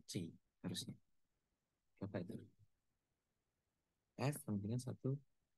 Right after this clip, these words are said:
seratus K dikali ini, seratus, seratus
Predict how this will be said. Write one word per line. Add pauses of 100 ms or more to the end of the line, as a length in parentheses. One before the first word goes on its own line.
(2000)
seratus
K (480)
dikali (2500)
ini,
seratus, (1600)
seratus